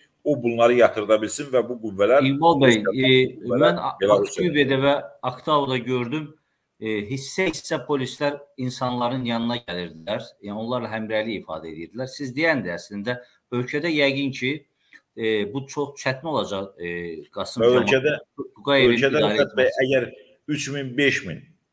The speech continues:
Speaker 1: güc strukturu və hakimiyyət tərəfində olan qüvvə tapılmırsa, o hakimiyyəti qorumaq və o hakimiyyəti gələcəyə
Speaker 2: Bəli.
Speaker 1: daşımaq çox çətin bir prosesdir.
Speaker 2: Tam haqlısınız,
Speaker 1: Və əslində,
Speaker 2: tam haqlısınız.
Speaker 1: e, əslində e, Tokayev bunun məsuliyyətini dərk etməli idi ki,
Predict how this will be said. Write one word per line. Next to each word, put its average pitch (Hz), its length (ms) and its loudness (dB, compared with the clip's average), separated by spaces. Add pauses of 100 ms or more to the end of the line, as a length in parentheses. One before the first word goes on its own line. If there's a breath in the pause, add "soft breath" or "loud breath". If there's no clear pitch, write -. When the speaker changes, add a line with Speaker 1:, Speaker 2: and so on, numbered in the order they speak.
(200)
Speaker 1:
güc 135 160 -4
strukturu 101 560 -2
və 90 160 4
hakimiyyət 113 480 0
tərəfində 104 400 0
olan 104 400 -2
qüvvə 110 280 -2
tapılmırsa, 113 680 -2 (340 loud breath)
o 117 140 4
hakimiyyəti 123 480 2
qorumaq 123 420 -2
və 120 80 4
o 120 140 4
hakimiyyəti 113 420 -2
gələcəyə 117 380 2
Speaker 2:
Bəli. 117 80 -2
Speaker 1:
daşımaq 110 340 -6
çox - 160 -10
çətin 131 300 -2
bir 110 120 -8
prosesdir. - 540 -14
Speaker 2:
Tam 143 160 -6
haqlısınız, 123 320 -2
Speaker 1:
Və 95 140 2
əslində, 107 400 -2
Speaker 2:
tam 123 80 4
haqlısınız. 95 480 -2 (580)
Speaker 1:
e, 64 60 -10 (140)
əslində 113 500 -2 (500 soft breath)
e, 92 320 0
Tokayev 110 440 4
bunun 127 260 -4
məsuliyyətini 87 640 -2
dərk 85 280 -2
etməli 92 320 -4
idi 82 140 -10
ki, 104 100 -6